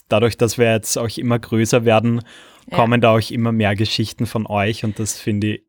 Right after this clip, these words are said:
Speaker 1: echt mega geil.
Speaker 2: Das ist echt, ich kann dir da nur zustimmen. Also,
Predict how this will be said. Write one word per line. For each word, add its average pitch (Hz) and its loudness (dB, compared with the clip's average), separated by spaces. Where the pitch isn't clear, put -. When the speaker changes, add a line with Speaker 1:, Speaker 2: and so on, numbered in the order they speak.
Speaker 1:
echt - -4
mega 113 0
geil. 92 -4
Speaker 2:
Das 208 -2
ist 233 -4
echt, 202 -2
ich 226 -2
kann 220 2
dir 226 0
da 214 2
nur 220 0
zustimmen. 202 -6
Also, 196 -2